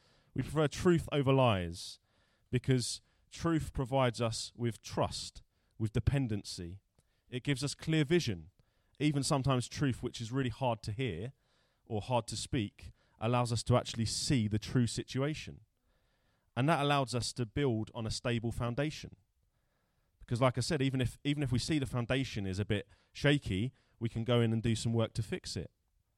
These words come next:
So of course truth is better, as opposed to lies which lead to confusion, which lead to hurt, which lead to pain, which lead to shaky foundations.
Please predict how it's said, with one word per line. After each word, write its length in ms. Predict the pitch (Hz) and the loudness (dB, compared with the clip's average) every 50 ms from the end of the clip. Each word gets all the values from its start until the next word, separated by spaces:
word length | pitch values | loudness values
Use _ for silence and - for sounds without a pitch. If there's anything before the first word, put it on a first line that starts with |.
| _ _ _ _ _ _ _ _ _ _ _ _ | _ _ _ _ _ _ _ _ _ _ _ _
So 160 | - - 165 151 | -10 -6 -4 -4
of 100 | - - | -4 -2
course 340 | - 196 214 196 156 - | -2 -2 -2 -2 -4 -6
truth 260 | - - 123 107 - 104 | -4 -2 -2 -2 -2 -4
is 100 | 101 - | -6 -4
better, 360 | - 95 - - 90 78 87 101 - _ _ _ _ _ _ _ _ _ _ - | -6 -6 -6 -6 -8 -10 -10 -12 -18 _ _ _ _ _ _ _ _ _ _ -8
as 140 | - 127 143 | -4 -2 -2
opposed 340 | 135 - 156 147 139 - - | 2 4 4 4 2 0 -2
to 80 | 143 131 | -2 0
lies 480 | 139 147 139 113 101 95 90 87 - | 0 0 0 0 -2 -4 -6 -8 -8
which 200 | 107 101 - - | -10 -10 -6 -2
lead 180 | 113 110 107 - | -2 -2 -2 -2
to 80 | - | -4
confusion, 720 | 110 - 117 110 - - 143 143 139 113 - 101 82 78 76 - _ _ _ _ _ _ _ _ _ _ | -4 -4 -4 -4 -2 0 0 2 2 0 -2 -4 -8 -8 -12 -16 _ _ _ _ _ _ _ _ _ _
which 200 | 107 - - 120 | -14 -8 -2 0
lead 180 | 120 110 - | 0 0 0
to 80 | - 113 | -2 -4
hurt, 380 | 95 92 135 131 117 101 - | -2 0 0 2 2 0 -2
which 220 | - 104 - - - | -4 -8 -8 -6 -4
lead 160 | 113 107 - | -4 -4 -4
to 80 | - - | -2 -2
pain, 460 | - - 131 120 98 87 87 80 80 - _ _ _ _ _ _ _ _ _ _ _ _ _ _ _ _ _ _ _ _ | 0 0 0 0 -2 -4 -6 -10 -12 -18 _ _ _ _ _ _ _ _ _ _ _ _ _ _ _ _ _ _ _ _
which 180 | - 127 - 139 | -8 -6 -2 0
lead 180 | 151 143 - | 0 0 0
to 80 | - 120 | -2 -2
shaky 340 | - - 160 165 160 - 123 | 2 4 2 2 2 0 -4
foundations. 880 | - 127 110 101 95 95 92 85 - - 87 85 85 - - - - | -2 -2 -2 0 0 -2 -2 -2 -4 -8 -10 -10 -10 -12 -14 -14 -16